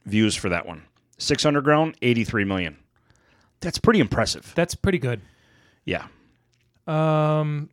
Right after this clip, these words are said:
Speaker 2: man, there's so many that I can't pull. Um, I can't pull it. Uh,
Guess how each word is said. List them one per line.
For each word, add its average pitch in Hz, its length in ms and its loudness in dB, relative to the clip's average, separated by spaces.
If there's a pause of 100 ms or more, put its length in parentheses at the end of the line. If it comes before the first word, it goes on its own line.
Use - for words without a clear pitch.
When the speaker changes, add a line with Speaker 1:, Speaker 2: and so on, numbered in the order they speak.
(140)
Speaker 2:
man, 156 360 2
there's 143 160 2
so 151 160 4
many 143 260 4
that 131 100 4
I 127 60 2
can't 139 320 -4
pull. 143 300 6
Um, 127 240 2
I 123 80 -8
can't 135 260 -6
pull 135 260 4
it. 117 120 -6
Uh, 127 420 2